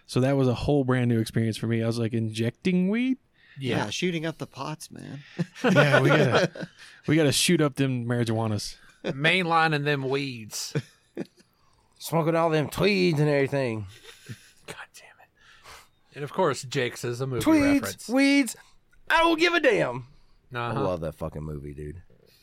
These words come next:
Speaker 4: Also, two things. One,
Speaker 2: Okay.
Speaker 4: we were at, I took 'em to, me and Sarai took 'em to Rich's Burgers last night.
Speaker 2: Okay.
Speaker 4: Right?
Speaker 1: Yeah,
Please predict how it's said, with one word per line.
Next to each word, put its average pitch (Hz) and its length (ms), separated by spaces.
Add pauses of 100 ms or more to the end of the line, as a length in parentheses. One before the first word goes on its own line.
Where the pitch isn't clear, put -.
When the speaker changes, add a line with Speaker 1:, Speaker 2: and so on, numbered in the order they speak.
(260)
Speaker 4:
Also, 135 460 (760)
two 147 120
things. 95 400 (140)
One, 135 340
Speaker 2:
Okay. 127 180 (180)
Speaker 4:
we 127 140
were 139 160
at, 120 220
I 123 60
took 151 180
'em 135 140
to, 113 380
me 143 200
and 139 120
Sarai 113 320
took 113 180
'em 113 140
to 98 80
Rich's 101 340
Burgers 107 400
last 123 280
night. 147 280
Speaker 2:
Okay. 120 360 (200)
Speaker 4:
Right? 127 320 (120)
Speaker 1:
Yeah, 180 160